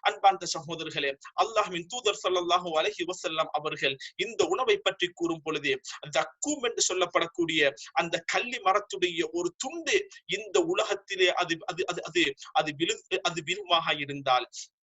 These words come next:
இந்த உலகத்திலே அது விழுமாக இருந்தால், லம்மர்ரத் அலா அஹ்லி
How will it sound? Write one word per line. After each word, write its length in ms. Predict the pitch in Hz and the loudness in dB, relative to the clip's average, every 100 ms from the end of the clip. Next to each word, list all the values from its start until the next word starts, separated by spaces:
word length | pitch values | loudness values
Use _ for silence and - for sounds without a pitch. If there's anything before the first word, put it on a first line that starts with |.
| _ | _
இந்த 240 | 392 208 196 | -2 2 2
உலகத்திலே 580 | 202 202 196 - 226 294 - - | 2 0 -2 0 4 4 2 -4
அது 180 | - 190 | -2 -2
விழுமாக 580 | 180 233 277 247 226 214 | -4 -6 0 4 4 4
இருந்தால், 560 | 190 202 190 185 170 160 - - | -2 -4 0 2 4 4 -2 0
லம்மர்ரத் 680 | 175 254 247 214 202 202 185 | 2 2 0 -2 -2 0 2
அலா 380 | 180 175 170 - | 4 4 2 2
அஹ்லி 300 | 202 202 190 | -4 -2 -8